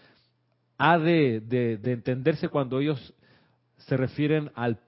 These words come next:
puente. Y en el caso puntual de Serapis Bey, del maestro ascendido Serapis Bey, su, su dedicación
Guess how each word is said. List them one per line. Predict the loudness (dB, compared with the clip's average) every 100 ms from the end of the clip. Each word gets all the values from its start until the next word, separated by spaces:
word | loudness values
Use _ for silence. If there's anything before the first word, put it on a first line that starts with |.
| _
puente. | 2 2 -2 -12 -16 -18 _ _ _ _ _ _ _ _ _ -20 -20 _ -4
Y |
en | 0
el |
caso | 2 2 2 0
puntual | -2 0 2 2
de | 0
Serapis | -2 -2 -2 -4 -2
Bey, | -2
del | -2 -4
maestro | -6 -8
ascendido | -10 -8 -8
Serapis | -6 -6 -6 -6
Bey, | -8 -10 _ -20 _
su, | -6 0 2 2 -2 _
su | 0 2
dedicación | 2 2 -2 -2 -2 -2 -4